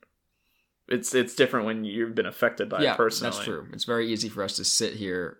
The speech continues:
Speaker 2: far removed from that and
Speaker 1: Yeah.
Speaker 2: say, yeah. Uh, let's,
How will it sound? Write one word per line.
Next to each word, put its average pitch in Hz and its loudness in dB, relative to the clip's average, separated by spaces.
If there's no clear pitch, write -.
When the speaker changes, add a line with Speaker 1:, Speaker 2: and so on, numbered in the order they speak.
Speaker 2:
far 107 0
removed 101 -2
from 87 -8
that 69 -10
and - -4
Speaker 1:
Yeah. 110 4
Speaker 2:
say, 78 -4
yeah. - -10
Uh, 196 8
let's, 233 8